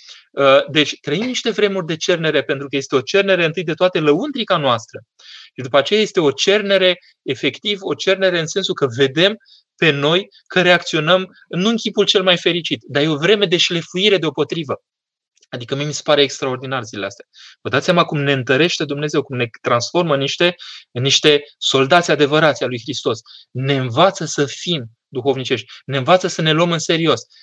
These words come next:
ne învață că fiecare dintre noi poate să fie, uh, afectat de lucrurile care vin. Da? E, și în condițiile acestea ne întărește lăuntric. Asta se întâmplă. Mie mi se par niște vremuri foarte bune pentru noi, adică pentru folosul pe care îl putem căpăta.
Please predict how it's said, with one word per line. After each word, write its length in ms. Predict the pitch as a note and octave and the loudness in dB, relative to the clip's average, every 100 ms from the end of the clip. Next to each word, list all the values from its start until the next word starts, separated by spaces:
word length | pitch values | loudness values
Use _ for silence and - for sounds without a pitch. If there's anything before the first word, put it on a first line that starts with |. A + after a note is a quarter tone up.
| _ | _
ne 120 | C3 | -6
învață 300 | C3+ F3 F#3+ | 2 2 4
că 120 | F3+ | 0
fiecare 420 | D#3+ G3 F#3+ F3+ E3 | 0 2 4 2 2
dintre 320 | D3 C#3 D3+ | -2 0 2
noi 160 | F#3 | 2
poate 260 | F#3 F#3 F#3 | 2 0 0
să 140 | - | -6
fie, 320 | D3 F#3+ F#3 F#3 _ _ | -4 2 2 0 _ _
uh, 120 | C#3+ C#3+ C3+ D#3 | 0 4 4 4
afectat 640 | C3+ D3 D#3 C3+ - F#3+ F#3+ | 2 2 0 -2 2 2 2
de 140 | D#3 | -4
lucrurile 400 | D#3 F3+ E3+ D#3+ | -2 -2 0 -2
care 220 | D#3 D#3 D#3+ | 0 0 0
vin. 220 | E3 A#2 - _ _ | -2 -6 -12 _ _
Da? 200 | B2 D#3+ - - | -2 -2 -6 -4
E, 240 | D3 C#3 - | 2 2 2
și 200 | - D3 | 0 0
în 120 | C#3+ - | 0 -2
condițiile 520 | C3 B2 G#3 G#3+ G3 | -4 -4 -4 2 2
acestea 480 | D3 D3 - F#3+ G#3+ - _ | 2 -2 2 2 2 -6 _
ne 280 | B2 C#3 D#3+ | -8 -4 -4
întărește 560 | D#3 E3 F3 G3+ - | -2 0 2 0 0
lăuntric. 480 | F3 F3+ E3 C3 - _ | 0 0 -2 -6 -12 _
Asta 240 | - F#3 G3+ | -8 -2 -2
se 140 | - | 0
întâmplă. 360 | F#3 G3+ F3+ - | -2 -2 -2 -2
Mie 160 | C#3 | -2
mi 100 | D3+ | -4
se 80 | D#3 - | -4 2
par 180 | G3 D3 - - | 2 2 -8 -16
niște 260 | C#3+ - D#3 | -8 -4 -2
vremuri 340 | D#3 F3+ F3 | 2 0 0
foarte 380 | - G3 F#3+ F#3+ | -2 0 0 0
bune 300 | D#3 F3+ E3 | -2 -2 -2
pentru 340 | D3+ C3+ D#3 | -2 -4 -6
noi, 220 | D3+ C3+ - - _ | -2 -4 -4 -18 _
adică 280 | A#2+ C3+ C#3 | -2 0 0
pentru 260 | D#3 D3 C3+ | 0 0 0
folosul 420 | C#3+ D#3+ F#3+ - | 2 4 2 -2
pe 100 | D3+ | 0
care 180 | D3+ C#3+ | 2 2
îl 60 | |
putem 240 | C#3 D#3 C#3+ | 0 -4 -2
căpăta. 520 | C#3 C3 A#2 G2 | -2 -2 0 -4